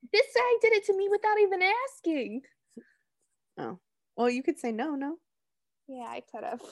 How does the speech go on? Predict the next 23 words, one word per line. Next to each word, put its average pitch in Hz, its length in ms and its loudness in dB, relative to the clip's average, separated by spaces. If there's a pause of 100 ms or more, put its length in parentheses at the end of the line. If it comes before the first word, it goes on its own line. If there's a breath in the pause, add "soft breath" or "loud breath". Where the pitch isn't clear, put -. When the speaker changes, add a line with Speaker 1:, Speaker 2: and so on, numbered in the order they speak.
Speaker 1:
<laughs> 262 120 -8 (180)
Speaker 2:
<laughs> 196 280 -10 (1400 soft breath)
I've 190 160 -8
definitely 151 500 -12
said - 180 -20
no. - 180 -18 (280)
Why 220 160 0
do 415 120 4
men 247 400 4
on 202 180 2
one 196 140 0
night 202 180 0
stands, 156 600 -6
sorry, - 360 -4
<laughs> - 0 -
this 240 200 -2
is 247 100 0
so 233 140 2
random, 190 360 -2
but 240 120 0
it's 240 100 -4
like 277 140 4
they 277 140 4